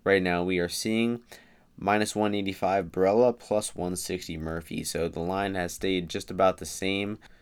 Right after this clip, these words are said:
There was actually some early action that came in on Murphy in this one, right when the line came out, but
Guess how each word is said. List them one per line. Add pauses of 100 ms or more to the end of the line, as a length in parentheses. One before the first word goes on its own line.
(160)
There
was
actually
some
early
action
that
came
in (400)
on
Murphy
in
this
one,
right
when
the
line
came
out,
but